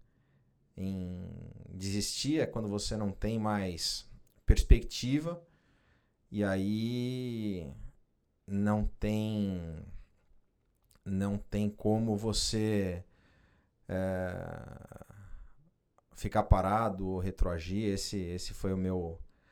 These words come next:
o meu, meu, meu momento de, de enxergar no amor dos meus filhos, na família, de ter forças pra dar um passo gigantesco,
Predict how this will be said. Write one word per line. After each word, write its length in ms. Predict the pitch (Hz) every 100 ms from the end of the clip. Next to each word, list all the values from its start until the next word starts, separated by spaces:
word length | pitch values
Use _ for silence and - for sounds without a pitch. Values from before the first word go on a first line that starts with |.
| - _ _ _ _ _
o 100 | 95
meu, 160 | 98 104
meu, 180 | 104 101
meu 240 | 101 117
momento 560 | 120 104 110 123 - 120
de, 360 | 104 104 92 87 - -
de 180 | 98 98
enxergar 520 | 95 - 107 98 107
no 100 | 104
amor 240 | 98 101 98
dos 140 | 92
meus 220 | 101 95 -
filhos, 420 | 117 120 104 95
na 100 | 98
família, 720 | - 92 92 104 110 107 104 - _ _ _ _
de 120 | 95
ter 180 | - 107
forças 680 | - - 110 123 - 123 123
pra 240 | - 107
dar 240 | 92 101 107
um 120 | 107
passo 520 | - 104 104 - -
gigantesco, 1200 | 92 107 135 135 - - 110 123 120 - 131 123